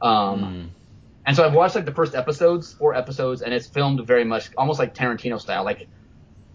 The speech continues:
Speaker 1: so you kind of meet the character. She, um, there's, like, three different types of characters in the, in the show. There's, like, um, humans, demi-humans, and ogres. And it's like the demi-humans are basically, like, um,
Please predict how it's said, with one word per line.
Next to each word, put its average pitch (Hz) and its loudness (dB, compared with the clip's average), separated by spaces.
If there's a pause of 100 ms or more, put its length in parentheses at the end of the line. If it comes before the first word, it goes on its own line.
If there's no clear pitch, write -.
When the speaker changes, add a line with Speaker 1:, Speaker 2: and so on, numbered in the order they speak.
(320)
Speaker 1:
so - 2
you 147 2
kind 160 0
of 143 0
meet 156 -6
the - -4
character. 139 0 (120)
She, 123 -6
um, 107 -4 (180)
there's, 147 4
like, 139 0
three 165 -2
different 160 -2
types 135 0
of 135 -14
characters 113 -2
in 98 -10
the, 101 -10 (100)
in 117 -4
the 110 -6
show. 113 2
There's, 107 -4
like, 113 -2
um, 101 -4
humans, 175 2
demi-humans, 131 -2 (880)
and 120 -2
ogres. 117 -2
And 120 -4
it's 120 -4
like 131 0
the 127 -6
demi-humans 139 0
are 120 -2
basically, 120 -6
like, 104 -4 (480)
um, 101 -2